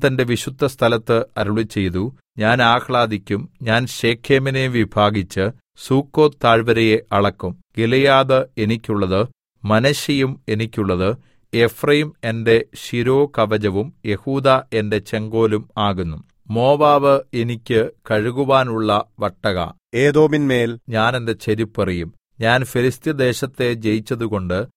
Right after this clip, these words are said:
Speaker 1: ജയഘോഷം കൊള്ളുന്നു. ഉറപ്പുള്ള നഗരത്തിലേക്ക് എന്നെ ആര് കൊണ്ടുപോകും? ഏദോമിലേക്ക് എന്നെ ആര് വഴി നടത്തും? ദൈവമേ, അവിടുന്ന് ഞങ്ങളെ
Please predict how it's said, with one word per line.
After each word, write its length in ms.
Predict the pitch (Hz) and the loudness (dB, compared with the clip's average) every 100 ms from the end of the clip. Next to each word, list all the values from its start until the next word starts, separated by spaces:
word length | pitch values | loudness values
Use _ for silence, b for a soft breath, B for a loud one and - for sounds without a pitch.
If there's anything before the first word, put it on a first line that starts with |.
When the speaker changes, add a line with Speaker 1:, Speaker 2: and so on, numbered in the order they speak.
| - | 0
Speaker 1:
ജയഘോഷം 640 | 110 120 113 113 - 104 | 4 4 2 0 0 -8
കൊള്ളുന്നു. 500 | 98 107 101 87 82 - _ _ | -6 -4 -2 -4 -8 -14 _ _
ഉറപ്പുള്ള 520 | 110 127 151 - 151 | -2 0 0 0 -2
നഗരത്തിലേക്ക് 800 | 135 123 123 135 131 131 127 - | 0 0 2 0 0 0 0 -2
എന്നെ 380 | 113 113 117 117 - | -4 -2 -4 -6 -4
ആര് 380 | 202 110 120 117 | 0 2 2 -2
കൊണ്ടുപോകും? 680 | - 104 104 98 90 85 87 _ _ - | -4 -4 -4 -4 -4 -6 -10 _ _ -2
ഏദോമിലേക്ക് 1000 | 117 131 143 147 143 127 120 - 120 - | 2 4 4 4 2 0 0 0 0 -2
എന്നെ 400 | 107 107 113 113 - | -4 -4 -4 -4 -4
ആര് 400 | 104 101 110 110 113 | -2 0 2 0 -2
വഴി 200 | 107 98 | -4 -4
നടത്തും? 480 | 104 92 90 92 78 - _ - | -2 -4 -6 -10 -14 -18 _ -2
ദൈവമേ, 500 | 110 131 139 139 139 - | 2 2 2 0 -2 -2
അവിടുന്ന് 340 | 107 117 127 | -2 0 -4
ഞങ്ങളെ 520 | 135 127 120 120 117 | -4 -6 -2 0 0